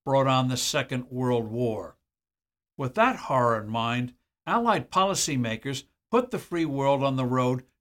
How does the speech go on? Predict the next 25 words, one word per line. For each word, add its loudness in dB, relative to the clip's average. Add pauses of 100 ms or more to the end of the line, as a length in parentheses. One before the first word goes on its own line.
to -4
reducing -2
tariffs -2
after -6
the -2
war. -2 (720)
Let's -4
get -2
one -2
profound -4 (140)
fact -2 (200)
clear. -6 (500)
The -4
vast 0
growth 0
of -6
international -4
trade -4
since -8
World -4
War -2
Two -6 (260)
has -4
been -6
crucial 0